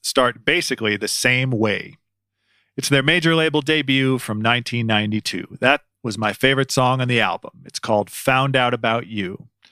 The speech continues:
It was written by the lead guitarist and co-founder, a guy named Doug Hopkins. It's gloomy, it's self-pitying, it's a post-breakup unrequited love situation. He's basically stalking her. It's semi-problematic, and Hopkins wrote it, allegedly,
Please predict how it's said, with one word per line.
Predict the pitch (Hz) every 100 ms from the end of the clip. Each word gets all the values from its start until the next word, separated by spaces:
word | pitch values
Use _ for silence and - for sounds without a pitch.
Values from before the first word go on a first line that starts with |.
| _ _ -
It |
was | 117 120
written | 180 147 127
by | 127 117
the |
lead | 117 131 147 135
guitarist | 131 143 135 131 -
and | 123
co-founder, | - 151 127 107 98 - - - _ _ 117
a |
guy | 110 117
named | 113 101 90
Doug | 123 127
Hopkins. | 117 113 101 - - 147 - - _ _ _ - - -
It's | -
gloomy, | - 156 165 165 160
it's | 131 -
self-pitying, | 156 170 - 156 135 135 131 127 127
it's | 127 -
a | 107 - -
post-breakup | 151 143 127 139 135 143 135 -
unrequited | 123 127 131 135 120 110
love | 131 151 131
situation. | 151 139 147 143 139 143 135 131
He's | 120 107
basically | - 110 - 101
stalking | - 143 131 131
her. | 123 127 117
It's | -
semi-problematic, | 156 139 127 - 131 120 120 110 110 107
and | 110 117 -
Hopkins | 143 160 170 143
wrote | 139 160 117
it, | 110 -
allegedly, | 123 120 160 113 107 98 95 110